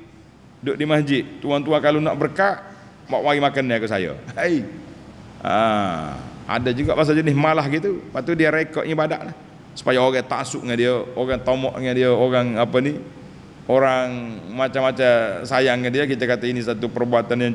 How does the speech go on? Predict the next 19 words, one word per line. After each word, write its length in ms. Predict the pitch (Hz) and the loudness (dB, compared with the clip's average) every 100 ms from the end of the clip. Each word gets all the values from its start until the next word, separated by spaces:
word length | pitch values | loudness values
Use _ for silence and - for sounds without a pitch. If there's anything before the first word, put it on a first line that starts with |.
| 113 | -4
cukup 300 | - 104 117 | -4 0 2
berbahaya, 420 | 120 120 127 117 | 4 4 4 4
para 240 | 110 113 | 2 2
jemaah 240 | 110 107 113 | 0 0 -4
sekalian, 400 | 113 135 160 139 - - - - | 0 2 2 0 -8 -14 -16 -10
sebab 340 | - 113 127 - | -2 2 2 0
akan 240 | 120 - 120 117 | -6 -4 -2 0
menimbulkan 540 | 123 120 117 117 110 | -2 0 0 0 -2
ketaksuban 760 | 107 113 104 - - 131 127 95 | -2 -4 -4 -6 -4 0 2 0
kepada, 460 | 85 98 98 107 127 - - | -6 -4 0 0 -2 -10 -4
kepada 240 | 101 95 | -2 0
tokoh-tokoh 640 | 107 101 107 131 127 156 - - - - - | 0 0 2 2 2 0 0 -16 -18 -12 0
yang 140 | 120 | 0
cukup 320 | 110 113 110 92 | 2 -4 -4 -6
berbahaya. 260 | 71 69 58 - - - - - | -6 -8 -10 -16 -20 -20 -18 -4
Jangan 240 | 107 165 | -2 2
buat. 180 | 160 107 - - - - - - - - - - - - - - - - - - - - - | 2 0 -6 -18 -20 -20 -20 -20 -20 -20 -20 -20 -20 -20 -18 -18 -18 -16 -18 -18 -18 -10 -2
Allahu 480 | 107 104 98 98 92 | 2 4 4 2 0
Akbar. 400 | 82 87 78 | -2 -4 -4